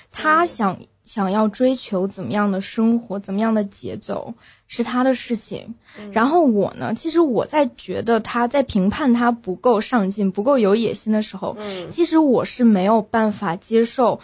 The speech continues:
Speaker 1: 我那一部分，就是
Speaker 2: 哦，对。
Speaker 1: 我接受我如果不成功怎么办？我如果很普通怎么办？
Speaker 2: 哦，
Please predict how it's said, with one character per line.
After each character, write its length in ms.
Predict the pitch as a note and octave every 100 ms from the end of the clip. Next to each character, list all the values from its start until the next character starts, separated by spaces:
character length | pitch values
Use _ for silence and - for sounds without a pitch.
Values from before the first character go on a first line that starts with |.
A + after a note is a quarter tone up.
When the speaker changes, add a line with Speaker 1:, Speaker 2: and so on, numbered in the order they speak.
| - _ _ -
Speaker 1:
我 260 | G3+ F#3
那 160 | G3+ A3
一 180 | G3 F3+
部 220 | G3+ F#3+
分， 420 | - - - A3+
就 160 | C4+ C#4+
是 160 | C4
Speaker 2:
哦， 220 | G#3 - -
对。 100 | G#3+
Speaker 1:
我 80 | A#3
接 240 | G#3 C#4+ D#4
受 180 | D#4
我 340 | C4 G#3 F#3+ F3
如 220 | F3+ A#3
果 440 | - B3+ - - A#3 -
不 80 |
成 240 | D4 F#3+ F#3+
功 180 | A3 B3+
怎 80 |
么 140 | G#3 -
办？ 360 | - - B2 G#3+
我 140 | G#3+
如 200 | G3+ A3+
果 480 | C#4 - F#2 C2+ A#3 A#3 _ _ _ _ _ -
很 160 | G#3+
普 140 | A#3 A3+
通 240 | G#3+ C#4+
怎 100 | D#4+
么 140 | G3+ G#3
办？ 100 | - G#4+ - -
Speaker 2:
哦， 300 | A#3 A3+ A3